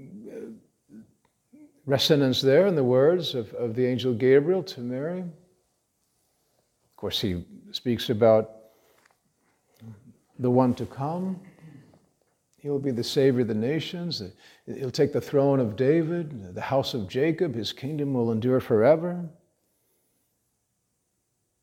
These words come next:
And Mary gives us a certain, almost, uh, entrance into this love that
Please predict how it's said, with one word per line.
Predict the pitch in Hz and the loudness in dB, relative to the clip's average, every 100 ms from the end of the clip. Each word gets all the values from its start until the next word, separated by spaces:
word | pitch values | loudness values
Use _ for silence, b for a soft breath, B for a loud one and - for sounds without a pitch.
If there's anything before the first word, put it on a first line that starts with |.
| _ _ _ _ _ _ _ _ _ _ _ _ _ _ _ _ _ _ - | _ _ _ _ _ _ _ _ _ _ _ _ _ _ _ _ _ _ -2
And | 131 139 127 B B | 0 0 -4 B B
Mary | 147 175 220 202 | 4 6 8 6
gives | 156 160 135 | 6 2 2
us | 160 - | 2 2
a | 151 | 0
certain, | - 156 151 131 135 117 - b b b b _ | -2 -2 -2 -2 -4 -4 -6 b b b b _
almost, | 123 175 151 110 131 | -10 -4 -4 -6 -8
uh, | 117 117 113 127 _ 220 _ - - _ _ _ - - | -10 -10 -14 -20 _ -20 _ -20 -20 _ _ _ -20 -8
entrance | 147 190 - 208 180 190 | 0 0 2 2 4 2
into | 185 - | 2 -2
this | 156 160 - - | -2 -2 -4 -2
love | 127 143 165 | 2 2 2
that | 147 117 | -4 -6